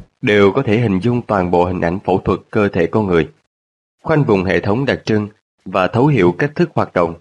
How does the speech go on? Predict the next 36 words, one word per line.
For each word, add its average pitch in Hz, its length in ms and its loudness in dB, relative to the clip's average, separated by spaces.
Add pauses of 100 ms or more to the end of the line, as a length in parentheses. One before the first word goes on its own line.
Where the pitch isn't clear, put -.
(280)
của 98 180 2
chúng 135 260 -2
một 95 160 2
cách 123 180 -4
đầy 85 140 2
đủ. 78 260 0 (920)
Sinh 156 220 -2
viên 139 200 0
kỹ 98 100 0
thuật 95 280 -2
tài 90 160 0
năng 98 220 -2 (580)
có 170 100 0
thể 123 160 0
giải 104 260 2
quyết 147 300 -2
các 151 240 -2
phương 123 140 0
trình 90 220 -2
đại 85 160 0
số 110 360 0 (400)
bằng 104 160 -2
cách 127 220 -4
đoán 123 240 0
định 85 220 0 (480)
kết 165 180 0
quả 82 260 0
trước 160 280 0 (340)
rồi 90 320 2
mới 110 140 0
tìm 90 340 -2
hướng 127 220 0
giải. 80 260 0 (800)
Bằng 92 240 -2
cách 147 180 -6
này, 87 240 0